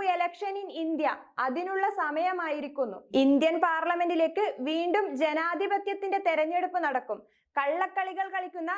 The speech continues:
തെരഞ്ഞെടുപ്പ് കമ്മീഷനെ തൂത്തെറിയാനുള്ള നിർണായക വിധി സുപ്രീം കോടതിയിൽ നിന്നുണ്ടാകും.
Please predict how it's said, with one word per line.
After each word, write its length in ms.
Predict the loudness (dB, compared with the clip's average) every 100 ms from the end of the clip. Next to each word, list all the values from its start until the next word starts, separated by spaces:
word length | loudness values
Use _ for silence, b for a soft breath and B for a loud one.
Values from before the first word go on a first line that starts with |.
| -8 -4
തെരഞ്ഞെടുപ്പ് 520 | -2 -2 -4 -6 -4 -4
കമ്മീഷനെ 480 | -4 -6 -10 -8 -10 -8
തൂത്തെറിയാനുള്ള 840 | -6 -6 0 0 0 -2 -4 -4 -4 -4
നിർണായക 580 | -6 -6 -4 -4 -4 -6 -8
വിധി 160 | -6 -6
സുപ്രീം 480 | -6 -10 -8 -4
കോടതിയിൽ 420 | 0 0 -2 -6 -8
നിന്നുണ്ടാകും. 640 | -6 -4 0 -2 -2 -8